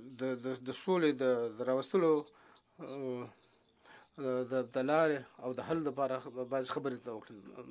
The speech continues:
تېره اونۍ اشرف غني هم پاکستان ته سفر کړی و. <clears throat> او د، د امریکا، چین، پاکستان، افغانستان په خپل مابین سره،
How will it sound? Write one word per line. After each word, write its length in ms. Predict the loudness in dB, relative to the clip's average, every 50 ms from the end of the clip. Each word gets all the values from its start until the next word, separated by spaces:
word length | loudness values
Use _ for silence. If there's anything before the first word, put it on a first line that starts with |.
| -12 -12 -12 -12 -12 -12 -12 -12 -12 -10 -4 2
تېره 180 | 4 4 4
اونۍ 720 | 4 2 0 -2 0 0 2 2 4 4 4 2 0 0 -4
اشرف 500 | -4 -6 -6 -6 -6 -6 -6 -4 -2 0
غني 120 | 0 0
هم 100 | 0 0
پاکستان 400 | -2 -2 -4 -2 0 0 0 0
ته 200 | 0 0 -2 -2
سفر 320 | -2 -4 -6 -4 -4 -4
کړی 180 | -4 -4 -4 -4
و. 140 | -4 -6 -8 -12 -18 -20 -20 -20 -20 -20 _ _ _ _ _ -20 -20 -20 -20 -20 -20 -20 -20 -20 _ _ -12
<clears throat> 400 | -12 -10 -8 -6 -6 -6 -6 -8 -12 -20 -20 _ _ _ _ _ _ _ _ _ _ _ _ -20 -20 -20 -20 -20 -20 -20 -20 -18 -16 -14 -10 -8 -6 -4 -4 -4 -6 -8 -14 -16 -16 -18 -16 -10 -6
او 380 | -4 -2 -2 -2 -2 -2 -4 -6
د، 440 | -6 -6 -4 -4 -4 -4 -4 -6 -8 -12 -16 -20 -20 _ _ _ _ _ _ -20 _ _ _ _ _ _ _ _ _ _ _ _ _ _ _ _ _ _ -20 -18 -16 -16 -16 -16 -16 -12 -6 -2
د 20 | 0 0 0 0 -2 -4 -6 -10 -16 -18 -14
امریکا، 720 | -10 -8 -8 -6 -4 -4 -4 -4 -4 -4 -2 0 0 0 0 -2 -6 -14 -14 -14 -16 -16 -16 -16 -18 -16 -10
چین، 400 | -6 -4 -2 0 2 2 2 2
پاکستان، 500 | 0 -2 -4 -4 -4 -6 -6 -2 -2 0
افغانستان 460 | 0 0 0 -2 -2 -2 -2 -2 -2 -4
په 120 | -8 -12
خپل 180 | -6 -2 0 2
مابین 260 | 2 2 2 0 0
سره، 340 | 0 0 0 0 -2 -2